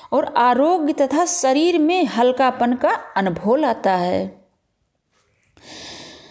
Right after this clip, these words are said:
और घृण संहिता में क्या बताया गया है? आसनों से शरीर दृढ़ होता है। यह घृण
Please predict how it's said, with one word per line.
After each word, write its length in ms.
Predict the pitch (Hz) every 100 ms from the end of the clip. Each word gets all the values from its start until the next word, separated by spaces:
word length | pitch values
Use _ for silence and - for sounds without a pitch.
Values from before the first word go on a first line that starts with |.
| - - -
और 460 | 220 330 - - - - - _ _ _ - -
घृण 360 | 202 220 247 269
संहिता 320 | 294 277 311
में 140 | 320
क्या 140 | 320 311
बताया 280 | 320 330
गया 140 | 339 349
है? 220 | 359 403 - - _ _ -
आसनों 580 | 214 220 220 254 285 294
से 260 | 302 370
शरीर 840 | 392 - 254 269 349 330 202 202 233
दृढ़ 300 | 190 277 359
होता 340 | 277 214 214
है। 440 | 190 185 180 175 180 - - _ -
यह 360 | 233 320 453 453 - - _ _ _ _ _ _ _ _ _ _ _ _ _ _ _ _ _ _ -
घृण 320 | 196 247 302